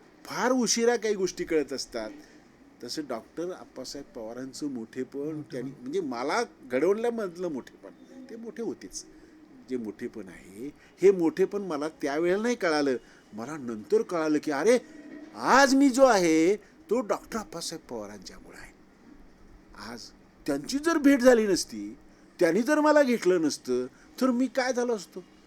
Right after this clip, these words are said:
Speaker 1: मी also ran. Also ran म्हणजे तुम्हाला माहित आहे?
Speaker 2: नाही.
Speaker 1: त्या घोड्याची शर्यत असते,
Speaker 2: हम्म.
Speaker 1: त्या घोड्याच्या शर्यतीमध्ये पहिल्या, दुसऱ्या, तिसऱ्या,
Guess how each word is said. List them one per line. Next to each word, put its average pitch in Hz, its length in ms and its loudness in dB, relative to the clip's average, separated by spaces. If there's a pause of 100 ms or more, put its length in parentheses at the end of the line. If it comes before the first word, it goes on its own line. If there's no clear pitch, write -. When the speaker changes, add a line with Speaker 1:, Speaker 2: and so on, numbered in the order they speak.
(100)
Speaker 1:
मी 214 60 -2
also 214 500 2
ran. 180 220 0 (460)
Also 113 240 -10
ran 131 100 -6
म्हणजे 127 300 -8
तुम्हाला 120 260 -12
माहित 110 220 -14
आहे? 180 80 -14 (1500)
Speaker 2:
नाही. 139 320 -18 (240)
Speaker 1:
त्या 110 300 -6 (300)
घोड्याची 117 420 -4
शर्यत 120 400 -6
असते, 196 280 -4
Speaker 2:
हम्म. 165 460 -10
Speaker 1:
त्या 135 80 -2
घोड्याच्या 131 440 -4
शर्यतीमध्ये 143 560 -6
पहिल्या, 135 380 -6
दुसऱ्या, 131 340 -10
तिसऱ्या, 135 400 -4